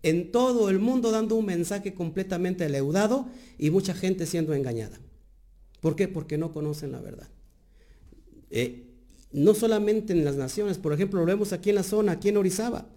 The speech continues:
promocionando, por ejemplo, eh, no sé, doctrinas que tienen que ver con lo espiritual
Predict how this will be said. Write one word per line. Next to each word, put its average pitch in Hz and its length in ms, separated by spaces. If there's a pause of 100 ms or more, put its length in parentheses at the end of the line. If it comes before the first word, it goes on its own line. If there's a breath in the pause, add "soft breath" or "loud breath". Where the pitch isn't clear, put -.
(420 soft breath)
promocionando, 175 880
por 170 140
ejemplo, 208 720 (960 loud breath)
eh, 156 760 (880)
no 156 200
sé, 180 220
doctrinas 214 1080 (240)
que 156 120
tienen 190 260
que 175 100
ver 175 120
con 160 140
lo 143 60
espiritual 117 600